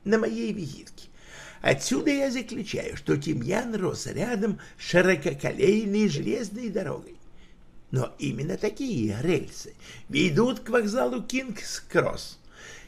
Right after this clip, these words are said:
Известно, что единоличное право на использование уэльского угля принадлежит большой западной железной дороге.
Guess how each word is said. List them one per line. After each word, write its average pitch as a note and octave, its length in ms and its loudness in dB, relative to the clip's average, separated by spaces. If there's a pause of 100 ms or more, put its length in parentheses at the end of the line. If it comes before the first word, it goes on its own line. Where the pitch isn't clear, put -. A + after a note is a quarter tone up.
(200)
Известно, - 640 4 (380)
что - 240 8
единоличное G#3+ 1040 4
право - 480 0
на A#2+ 160 0 (180)
использование G#2+ 1000 2 (280)
уэльского F3 960 6
угля D#3 640 -2 (600)
принадлежит G3 920 8
большой D3 760 4
западной D#3+ 760 -2
железной G3+ 640 2
дороге. - 480 -2